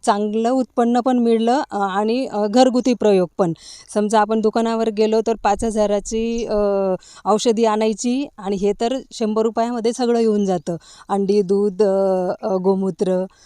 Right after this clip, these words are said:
याचे स्प्रे माझे आठ दिवसाने एक स्प्रे कंटिन्यू चालूच असतो, खरबूजलाही आणि मिरचीलाही. अ, त्याचा मला रिझल्ट खूप चांगला आहे आणि मला, अ, एक थोडंसं जैविक शेतीकडे वळावं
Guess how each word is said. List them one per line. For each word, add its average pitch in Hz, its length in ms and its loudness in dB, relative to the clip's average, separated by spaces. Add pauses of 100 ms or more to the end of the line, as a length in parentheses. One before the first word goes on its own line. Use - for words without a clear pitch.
(340)
याचे 202 300 0
स्प्रे 214 280 2
माझे 220 280 0
आठ 202 160 2
दिवसाने 220 440 -2
एक 214 260 0
स्प्रे 220 300 0
कंटिन्यू 214 420 -2
चालूच 226 340 2
असतो, 185 460 -4
खरबूजलाही 185 540 -4
आणि 233 140 -2
मिरचीलाही. 180 580 -2 (380)
अ, 190 100 -4 (220)
त्याचा 208 300 0
मला 247 240 0
रिझल्ट 233 340 0
खूप 240 220 -4
चांगला 208 320 0
आहे 220 320 0
आणि 196 300 -4
मला, 214 480 0
अ, 208 100 -6
एक 208 180 2 (100)
थोडंसं 214 320 -2
जैविक 214 420 -2
शेतीकडे 208 520 -2
वळावं 202 480 0